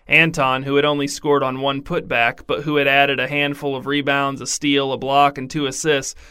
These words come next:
couldn't understand why Brock had insisted on not having Miller on his team and why Anton's teammates had seemed reluctant to take him.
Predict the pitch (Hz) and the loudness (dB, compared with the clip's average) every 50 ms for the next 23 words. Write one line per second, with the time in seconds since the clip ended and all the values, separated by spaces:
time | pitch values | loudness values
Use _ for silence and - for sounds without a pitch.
0 | - - - - - 175 165 170 170 170 160 151 143 - - 175 165 165 160 147 | -20 -20 -8 -4 -2 -2 0 0 0 0 0 -2 -4 -4 -2 0 0 0 0 0
1 | 135 123 127 151 147 143 147 147 147 - 143 131 127 131 - - 170 165 165 - | 0 0 0 2 2 4 4 4 2 0 -4 -8 -8 -6 -4 -4 -4 -4 -4 -6
2 | 135 120 127 127 131 139 147 147 113 135 143 143 131 135 131 131 147 156 156 147 | -8 -8 -6 -6 -2 0 0 0 0 0 0 -2 -2 -2 -4 -4 -2 0 0 0
3 | 131 127 127 127 123 123 - - - 165 165 151 123 98 92 120 131 135 143 143 | 0 -2 -4 -6 -6 -10 -12 -10 -6 -6 -4 -4 -6 -6 -6 -4 0 2 2 4
4 | 143 151 156 151 143 151 139 135 131 127 - - 160 160 151 143 127 123 123 - | 2 2 0 -2 -2 -2 -2 -2 -4 -8 -8 -6 -6 -4 -2 -2 -4 -4 -4 -8
5 | 135 127 127 - 147 143 143 139 131 135 131 139 143 143 - 135 - - 127 - | -10 -12 -8 -4 -4 -2 -2 -2 -4 -2 0 0 0 0 -2 -10 -14 -14 -14 -8
6 | - 156 156 156 - 120 98 85 85 | -2 0 0 0 0 -4 -8 -10 -10